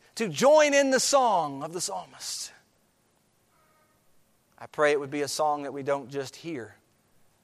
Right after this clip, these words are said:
and pass by, but a song that we join in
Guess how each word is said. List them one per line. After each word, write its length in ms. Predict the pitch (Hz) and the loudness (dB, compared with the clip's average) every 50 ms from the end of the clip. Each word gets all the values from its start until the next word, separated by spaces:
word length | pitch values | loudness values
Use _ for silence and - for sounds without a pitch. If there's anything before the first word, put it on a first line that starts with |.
| _ _ | _ _
and 140 | - 127 117 | -18 -14 -6
pass 260 | - 143 131 127 - | -2 0 0 0 -2
by, 300 | - 131 131 127 110 104 - - _ _ _ _ _ _ _ _ _ _ _ _ _ | -2 -2 -2 -2 -2 -4 -12 -20 _ _ _ _ _ _ _ _ _ _ _ _ _
but 200 | - 123 123 120 | -14 -12 -10 -10
a 40 | 117 | -8
song 380 | - - 147 143 139 139 139 | -6 -4 -2 -2 -2 -2 -4
that 100 | 135 131 | -6 -10
we 100 | 127 131 | -10 -10
join 340 | 127 127 131 131 135 131 127 | -8 -8 -6 -6 -6 -8 -8
in 200 | 123 113 101 95 | -10 -12 -14 -16